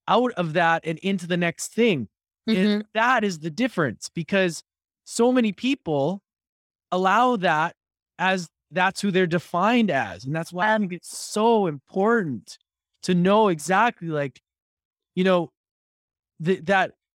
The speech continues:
Speaker 1: it's just a matter of really l-, being honest with yourself, right? And just, like, reflecting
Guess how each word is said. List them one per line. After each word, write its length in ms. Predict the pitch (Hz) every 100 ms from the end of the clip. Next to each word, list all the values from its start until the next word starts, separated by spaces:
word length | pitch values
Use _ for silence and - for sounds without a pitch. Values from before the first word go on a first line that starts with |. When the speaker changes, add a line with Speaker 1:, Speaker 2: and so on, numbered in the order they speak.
| _ _ _ _ -
Speaker 1:
it's 220 | 220 -
just 320 | - 226 -
a 40 |
matter 480 | 196 175 180 214 190
of 160 | 160 131
really 380 | 139 202 277 240
l-, 220 | 170 165 -
being 260 | 180 220 175
honest 400 | 139 196 262 -
with 160 | 165 131
yourself, 560 | 117 - 104 76 -
right? 340 | 104 151 247 -
And 140 | 147 147
just, 180 | 156
like, 320 | 160 147 131 _ _ -
reflecting 840 | 151 - - 190 277 - 131 101